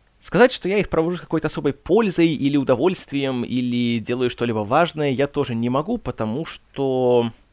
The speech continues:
это чувство усталости пронзает меня насквозь, и мне ничего не хочется делать, мне всё надоело, и как-то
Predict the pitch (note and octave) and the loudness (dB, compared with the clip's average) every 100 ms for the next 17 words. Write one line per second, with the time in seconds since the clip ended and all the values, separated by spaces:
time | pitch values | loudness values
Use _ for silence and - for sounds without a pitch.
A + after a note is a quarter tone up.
0 | _ _ _ _ - - _ D#3 D#3+ - | _ _ _ _ -20 -20 _ -6 -4 -6
1 | D#3 D3 C#3 F#3 F#3 D3+ - B2+ A#2 - | -4 -4 0 2 2 0 -2 -2 -2 -6
2 | _ - D3 D#3+ C#3 D#3+ C3+ A#2+ B2 C3+ | _ 0 2 4 4 6 6 4 0 0
3 | C#3 - D#3+ - A#2 A#2+ C#3 B2 B2+ C3 | -2 -2 0 0 0 -2 0 -2 -4 -2
4 | D3+ D#3+ - - C3 A#2 G#2+ G#2+ G#2+ - | -2 -2 -2 0 0 0 -2 -2 -6 -6
5 | A#2+ C#3 C3+ G#2+ A2+ - A#2 A2 G#2+ A2 | -4 -2 -2 -2 -6 -4 -6 -4 -2 -2
6 | C3 A2+ G#2 A#2 A2+ - A2+ | 0 -2 -2 -4 -4 -2 -2